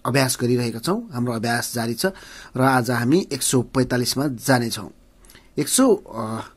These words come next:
पैँतालिस हामीले हिजै सिद्धाइसक्यौँ। आज एक सौ छयालिस, <clears throat> अ, पेज नम्बर सिक्सटी फाइभ। पेज नम्बर पैँसठी। <clears throat>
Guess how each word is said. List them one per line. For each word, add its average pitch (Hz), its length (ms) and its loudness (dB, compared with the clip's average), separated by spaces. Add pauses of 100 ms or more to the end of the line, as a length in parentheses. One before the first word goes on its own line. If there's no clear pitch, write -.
(1000)
पैँतालिस 170 400 6
हामीले 135 280 4
हिजै 120 440 2
सिद्धाइसक्यौँ। 143 720 -2
आज 131 180 -6
एक 156 200 0
सौ 156 100 2
छयालिस, 120 600 -2
<clears throat> - 140 -8 (1700)
अ, 127 240 6
पेज 131 300 2
नम्बर 135 280 6 (580)
सिक्सटी - 340 -4
फाइभ। 147 280 -2 (1800)
पेज 135 220 0
नम्बर 131 160 4
पैँसठी। 131 640 2 (1900)
<clears throat> - 440 6